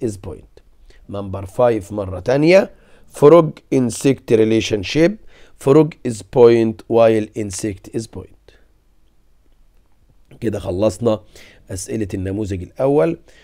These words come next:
خد خط بالقلم وركز معايا في أسئلة النموذج التاني. أسئلة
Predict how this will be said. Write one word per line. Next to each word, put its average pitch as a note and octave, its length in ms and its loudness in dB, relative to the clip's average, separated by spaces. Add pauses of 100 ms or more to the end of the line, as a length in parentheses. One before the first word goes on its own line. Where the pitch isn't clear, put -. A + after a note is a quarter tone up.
(120)
خد - 260 -12
خط B2 400 -6
بالقلم C3 640 -4 (520)
وركز G#2 1700 -4
معايا G#2+ 400 -6
في F#2+ 180 -16
أسئلة G#2 460 -8 (180)
النموذج G2 580 -10 (120)
التاني. - 480 -16 (1040)
أسئلة C3 440 -2